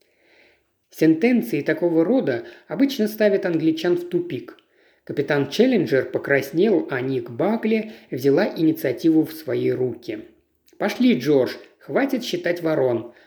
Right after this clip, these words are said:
А где же Фредди с Джимом?» Она улыбнулась Пуаро. «Спасибо за коктейль. Надеюсь, с лодыжкой все обойдется». Кивнув мне, она взяла моряка под руку, и они скрылись за углом.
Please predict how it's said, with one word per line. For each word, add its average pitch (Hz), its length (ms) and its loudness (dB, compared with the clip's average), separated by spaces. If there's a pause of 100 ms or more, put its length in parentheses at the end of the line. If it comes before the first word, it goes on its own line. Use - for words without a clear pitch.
А 123 100 -4
где 156 180 4
же 277 120 2
Фредди 180 460 2
с 131 120 -4
Джимом?» 123 560 0 (480)
Она 160 260 -2
улыбнулась 160 600 4
Пуаро. 117 520 -6 (160)
«Спасибо - 480 -2
за 247 120 2
коктейль. 202 640 2 (120)
Надеюсь, 160 460 4
с - 20 -10
лодыжкой 220 540 -2
все 175 240 0
обойдется». 170 720 -2 (560)
Кивнув 175 460 4
мне, 226 280 0
она 165 220 2
взяла 147 320 -2
моряка 139 360 -2
под 240 260 0
руку, 226 260 0
и 190 180 2
они 143 260 0
скрылись 156 600 0
за 135 220 -2
углом. 120 640 0